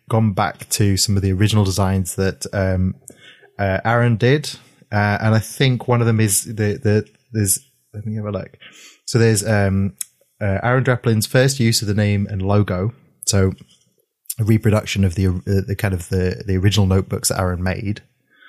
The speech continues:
Um, and then the, uh, first ha-, uh, a, a copy of the first handmade field notes, uh, and then the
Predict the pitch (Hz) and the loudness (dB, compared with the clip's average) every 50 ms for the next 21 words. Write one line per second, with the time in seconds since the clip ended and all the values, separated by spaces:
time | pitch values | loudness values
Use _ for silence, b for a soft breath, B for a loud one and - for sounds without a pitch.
0 | B B B B B B B B B B B _ - 101 101 98 95 95 95 95 | B B B B B B B B B B B _ -4 -2 0 0 0 0 0 0
1 | 95 95 98 - - 107 107 101 107 107 107 104 101 98 98 101 - - 101 104 | -2 -4 -4 -4 0 0 2 2 2 2 2 2 2 0 0 -2 -4 -4 -2 0
2 | 101 98 98 95 98 98 - - 110 101 98 98 - 120 117 - - - - - | 0 2 0 0 -2 -2 -4 -2 -2 -2 -2 0 0 0 0 0 -4 -8 -6 -4
3 | 113 104 101 - 104 98 101 101 - - - 113 - - 120 - 117 107 92 101 | -4 -4 -2 -2 -2 -2 -2 -4 -4 -6 -8 -8 -4 -4 -2 0 0 0 0 0
4 | - - 117 110 110 - - - 104 104 98 87 98 98 101 104 - - 117 110 | 0 0 0 0 0 -2 -4 -4 -4 -4 -4 -4 -2 -2 -2 -2 -2 0 0 0
5 | 107 98 110 110 107 101 - - - - - - _ _ _ _ - 92 92 92 | 0 2 2 2 0 0 -2 -6 -8 -8 -10 -14 _ _ _ _ -6 -4 -2 -2
6 | 90 - - 98 95 101 101 98 98 98 95 95 92 95 b b b b b b | -4 -4 -4 -6 -4 -2 -2 0 0 0 -2 -2 -4 -6 b b b b b b
7 | b b b b _ _ _ _ _ _ _ _ - 92 87 104 98 95 95 92 | b b b b _ _ _ _ _ _ _ _ -12 -6 -2 0 0 0 0 -2
8 | 92 95 - | -4 -6 -10